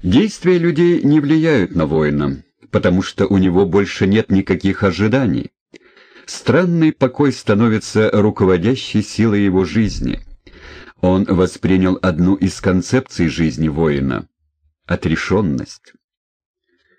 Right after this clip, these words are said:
Сама по себе отрешенность еще не означает мудрости, тем не менее является преимуществом,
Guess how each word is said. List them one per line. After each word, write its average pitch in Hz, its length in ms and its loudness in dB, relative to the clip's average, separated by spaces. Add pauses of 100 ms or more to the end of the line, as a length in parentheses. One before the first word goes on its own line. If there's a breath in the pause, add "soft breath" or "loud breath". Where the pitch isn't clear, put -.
(760)
Сама 143 300 2
по 185 140 0
себе 156 340 2
отрешенность 123 1200 0
еще 98 400 0
не 117 120 4
означает 120 640 0
мудрости, 104 840 -4 (240)
тем 90 180 2
не 85 120 2
менее 92 380 2
является 87 840 0
преимуществом, 87 1080 -2